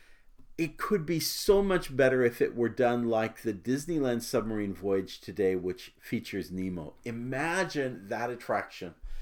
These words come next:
being done with screen elements very similar to what you, what you had, um,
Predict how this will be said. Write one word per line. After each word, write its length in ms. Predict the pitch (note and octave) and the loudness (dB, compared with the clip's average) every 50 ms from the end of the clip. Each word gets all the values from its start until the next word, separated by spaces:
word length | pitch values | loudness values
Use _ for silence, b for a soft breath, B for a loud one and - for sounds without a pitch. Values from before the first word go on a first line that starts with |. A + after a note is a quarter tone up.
| b b b b - | b b b b 0
being 260 | - B2+ C3 C3 C3 A#2+ | 2 2 2 2 0 2
done 380 | - A#2 G#2+ G#2+ G#2 G#2 G#2 | 2 2 2 2 0 -2 0
with 340 | G2+ G#2 G2 G2 - - - _ _ _ | 0 0 0 0 -2 -8 -20 _ _ _
screen 540 | - - - - - - C3+ C#3 C#3 D3 C#3+ | -18 -14 -14 -14 -10 -4 0 0 2 2 2
elements 640 | A#2+ G#2 G2+ G2 F#2 F2+ F2 E2+ E2+ E2 - - - _ _ _ - | 2 0 0 0 -2 -4 -4 -8 -8 -10 -12 -18 -20 _ _ _ -18
very 540 | F#2 F#2 F#2 F#2+ A2+ B2+ C3+ D3 G3 G#3+ F#3 | -16 -16 -4 2 2 4 4 4 2 -2 -4
similar 560 | - - - C3 A#2 A2 G#2+ G2+ G2 F#2+ - _ _ _ _ _ _ - - _ _ - - - _ | -4 0 0 0 0 0 -2 -4 -6 -8 -12 _ _ _ _ _ _ -20 -20 _ _ -20 -20 -20 _
to 200 | - - C3+ A#2+ | -6 -4 -4 -2
what 380 | G#2+ G2+ G#2+ G2 - - - | 0 2 0 0 0 -2 -6
you, 300 | A#2+ A2+ G#2 G2 G2 - - - - - | -4 -2 -2 -2 -4 -8 -12 -18 -18 -6
what 320 | F#2+ G2+ F#2+ - - - | -4 -4 -4 -4 -4 -8
you 80 | G#2+ F#2+ | -8 -8
had, 420 | - - G2 E2+ D#2+ E2+ - - b b b b b b b b b b - - | -4 0 2 2 2 2 0 -2 b b b b b b b b b b -6 -2
um, 480 | F2 F2 E2 E2 E2 D#2+ D#2+ D2+ C#2+ | 0 0 0 0 -2 -6 -8 -10 -14